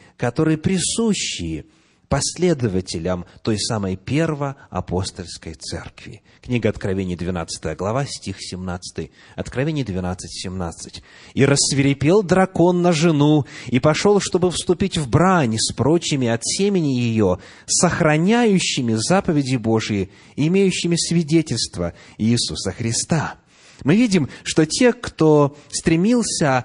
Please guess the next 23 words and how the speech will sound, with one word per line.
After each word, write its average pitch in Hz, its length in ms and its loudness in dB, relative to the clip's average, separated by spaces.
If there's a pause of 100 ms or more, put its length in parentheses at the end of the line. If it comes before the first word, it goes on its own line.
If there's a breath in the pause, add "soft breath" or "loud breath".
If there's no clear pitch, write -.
(120 loud breath)
к - 80 -8
жизни 175 400 2
по 185 200 4
законам 156 600 2
Божиим 131 680 2 (180 loud breath)
до 233 240 4
пришествия 104 800 0
Мессии – 82 580 -6 (300 soft breath)
когда 170 300 4
Он 185 140 4
пришел, 196 560 4 (160 loud breath)
уверовали 196 840 6
в 131 100 2
Него 139 420 4 (300 loud breath)
и 233 120 2
продолжали 196 920 4
соблюдать 120 680 2
закон 220 580 2
Божий, 240 540 2 (140)
и 175 180 2
продолжали 151 760 2
теперь 196 420 0
уже 180 540 2